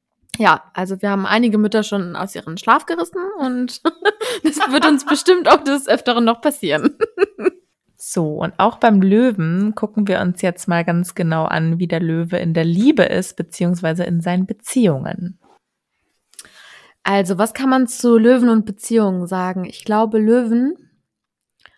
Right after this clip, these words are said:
Speaker 1: was heißt, ich glaube, ich weiß, die sind wirklich sehr wählerisch. Die öffnen sich auch wirklich erst, wenn sie jemanden vertrauen und tatsächlich auch schon lieben. Davor wirken die unglaublich unnahbar, beziehungsweise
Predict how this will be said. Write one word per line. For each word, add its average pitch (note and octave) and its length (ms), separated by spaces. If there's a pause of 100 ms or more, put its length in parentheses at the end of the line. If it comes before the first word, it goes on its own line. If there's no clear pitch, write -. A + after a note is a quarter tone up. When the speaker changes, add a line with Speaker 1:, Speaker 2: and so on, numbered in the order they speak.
(140)
Speaker 1:
was - 120
heißt, F#3+ 200
ich - 120
glaube, G3 320
ich - 160
weiß, G3+ 500 (440)
die A3 80
sind G#3 220
wirklich A3 260
sehr G#3 200
wählerisch. G3+ 540 (640)
Die - 180
öffnen C4 440
sich A3+ 200
auch - 180
wirklich B3 440
erst, A3 640 (240)
wenn A3 280
sie A3 120
jemanden G#3+ 800 (400)
vertrauen B3 800 (220)
und G#3+ 200
tatsächlich G#3+ 580
auch F#3 100
schon F#3 200
lieben. G3+ 640 (500)
Davor A#3 500
wirken A3 300
die G3 120
unglaublich A3 600
unnahbar, G#3 760
beziehungsweise G#3+ 1040